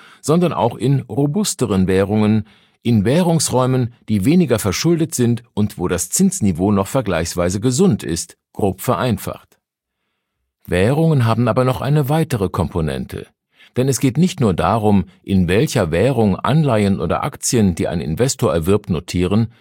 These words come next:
sondern auch darum, in welchen Währungen ein Unternehmen, dessen Aktie oder Anleihe ein Investor hält, den Großteil seines Geschäftes abwickelt.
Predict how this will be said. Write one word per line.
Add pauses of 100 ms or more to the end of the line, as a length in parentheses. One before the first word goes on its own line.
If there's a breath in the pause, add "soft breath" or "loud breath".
(320 soft breath)
sondern
auch
darum, (220 soft breath)
in
welchen
Währungen
ein
Unternehmen,
dessen
Aktie
oder
Anleihe
ein
Investor
hält, (220 soft breath)
den
Großteil
seines
Geschäftes
abwickelt.